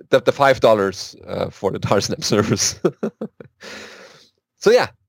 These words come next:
uh, check that out and, uh, make backups. Okay, time for our feedback and questions section this week, uh, starting with Dale about the L two arc,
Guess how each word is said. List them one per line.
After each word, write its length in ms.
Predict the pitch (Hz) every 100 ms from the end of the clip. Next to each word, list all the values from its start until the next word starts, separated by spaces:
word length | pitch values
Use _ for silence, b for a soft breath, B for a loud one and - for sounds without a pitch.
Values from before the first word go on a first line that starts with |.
| -
uh, 160 | 107
check 220 | 107 185 190
that 120 | 170
out 260 | 190 196 _ -
and, 320 | 98 95 95 - 95
uh, 320 | 87 90 90 - _ _ _ _ _ _ _ _
make 160 | 95 -
backups. 440 | 92 - - - _ _ _ _ _ _ b b b b
Okay, 320 | 185 254 113
time 280 | - 165 180
for 180 | - 147
our 300 | 143 139 - _ _
feedback 340 | 139 - 131
and 120 | 101 -
questions 360 | 139 - 180
section 460 | - 185 - 202 170
this 240 | 160 -
week, 340 | 143 220 - -
uh, 280 | 107 98 98
starting 380 | 98 123 151 151
with 200 | 107 -
Dale 340 | 117 175 180 -
about 320 | 92 92 -
the 100 | -
L 120 | 139
two 180 | 180 170
arc, 360 | - 147 -